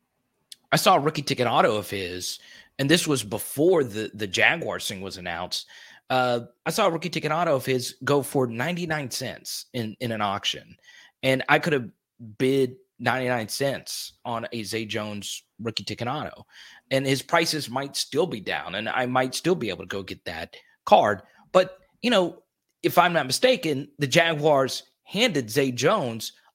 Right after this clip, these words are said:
a lot of freaking money, right? You can still get his, look, you,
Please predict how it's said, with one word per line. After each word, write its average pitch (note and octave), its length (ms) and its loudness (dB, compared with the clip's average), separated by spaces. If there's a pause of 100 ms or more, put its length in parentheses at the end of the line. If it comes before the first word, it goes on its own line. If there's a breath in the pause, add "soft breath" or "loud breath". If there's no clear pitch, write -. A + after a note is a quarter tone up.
a C#3+ 60 2
lot F3 300 4
of G#3 80 -2
freaking D#3+ 680 -2 (100)
money, D3+ 360 2 (300)
right? E3 340 2
You E3+ 120 -4
can F3 100 -2
still A#3+ 240 0
get G3+ 200 2
his, D#3 160 -2
look, C3+ 320 -2
you, G2 300 -4